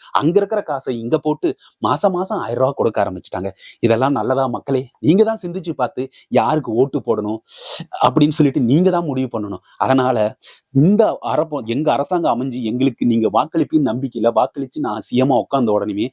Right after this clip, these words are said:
தாலிக்கு தங்கம் திட்டமும் கூடவே ஒரு பட்டு சேலையும் நான் கொடுப்பேன்னு சொல்லிட்டு உறுதியளிக்கிறேன். அதோட இந்த, இந்த பழனிசாமி எப்பொழுதுமே யார் பேச்சையும் கேட்க மாட்டான்.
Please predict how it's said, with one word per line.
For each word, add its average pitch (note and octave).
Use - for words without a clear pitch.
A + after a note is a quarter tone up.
தாலிக்கு D3+
தங்கம் A#2+
திட்டமும் G2+
கூடவே C#3+
ஒரு G2+
பட்டு -
சேலையும் A#2
நான் G2+
கொடுப்பேன்னு D3
சொல்லிட்டு G2+
உறுதியளிக்கிறேன். G#2
அதோட C3
இந்த, D3
இந்த A#2+
பழனிசாமி D#3
எப்பொழுதுமே C3
யார் C3
பேச்சையும் D3
கேட்க A#2+
மாட்டான். G#2